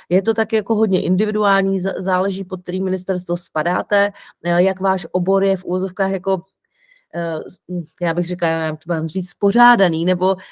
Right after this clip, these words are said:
eh, má nějaký prostě pravidla, protože třeba teď jsem poslouchala nějaký rozhovor, co se týkalo nostrifikací, eh, u zubařů, kterých tady jako ne-, nedostatek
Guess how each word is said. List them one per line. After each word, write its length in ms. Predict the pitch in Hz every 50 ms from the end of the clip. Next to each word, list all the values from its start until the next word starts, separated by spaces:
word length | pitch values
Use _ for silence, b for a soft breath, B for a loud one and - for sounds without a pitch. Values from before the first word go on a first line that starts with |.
| B _
eh, 200 | 170 175 113 -
má 200 | 202 208 202 202
nějaký 320 | 202 208 196 185 - 220
prostě 320 | 196 202 202 185 - - 233
pravidla, 520 | 240 - - 151 147 202 214 233 240 247
protože 380 | 240 - 190 180 - 190 175 190
třeba 460 | 185 - - 185 180 190 185 180 180
teď 180 | 180 - 170 -
jsem 120 | - 190
poslouchala 460 | 180 185 175 - 190 185 180 196 185
nějaký 320 | 185 180 180 180 180 - 180
rozhovor, 380 | 160 175 170 208 196 202 196
co 140 | 180 - 185
se 140 | 175 190 180
týkalo 340 | 185 185 175 - 185 185 180
nostrifikací, 960 | 180 180 175 - - 185 180 - 190 180 - 185 180 180 - 196 190 185 180 185 B B B B _
eh, 280 | 156 156 156 151 151 156 -
u 160 | - 165 156
zubařů, 480 | 151 170 175 208 233 233 - 233 214
kterých 280 | 190 - - 165 156 156
tady 180 | _ 160 156 160
jako 220 | 151 - _ - -
ne-, 220 | 185 208 226 -
nedostatek 680 | - 196 202 220 220 - - 196 185 185 185 175 170